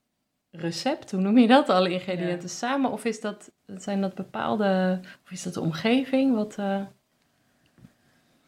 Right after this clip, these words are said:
Speaker 2: Ja, dat is inderdaad wel die combinatie. De, de, dat zingen, dat raakt mij heel erg, omdat ik uit een muzikale familie kom en wij heel erg, eh,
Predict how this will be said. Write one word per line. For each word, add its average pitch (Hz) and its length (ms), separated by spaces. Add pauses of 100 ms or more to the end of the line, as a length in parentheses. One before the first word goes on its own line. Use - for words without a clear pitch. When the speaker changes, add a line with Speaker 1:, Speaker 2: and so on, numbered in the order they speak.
(300)
Speaker 2:
Ja, 214 200
dat 170 100
is 156 80
inderdaad 185 420
wel 220 200
die 226 140
combinatie. 214 720
De, 185 180
de, - 220
dat 185 200
zingen, 233 320
dat 233 200
raakt 226 240
mij 226 140
heel 226 160
erg, 240 220
omdat 196 240
ik 190 120
uit 185 200
een 180 160
muzikale 180 640
familie 190 400
kom 180 300
en 175 120
wij 175 140
heel 180 160
erg, - 320
eh, 160 260